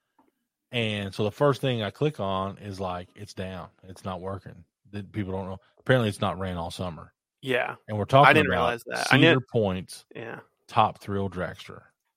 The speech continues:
Speaker 1: So we, uh, we're gonna do a beer, Beers and Beards trip to Cedar Point next year.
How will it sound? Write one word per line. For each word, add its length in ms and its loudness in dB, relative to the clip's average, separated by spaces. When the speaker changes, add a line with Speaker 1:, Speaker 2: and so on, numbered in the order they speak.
Speaker 1:
So 520 -8
we, 380 -2
uh, 380 -6
we're 160 -4
gonna 240 0
do 140 -2
a 40 -6
beer, 500 -2
Beers 300 -4
and 140 -8
Beards 420 -4
trip 400 -8
to 100 -6
Cedar 220 -4
Point 240 -2
next 240 -10
year. 320 -8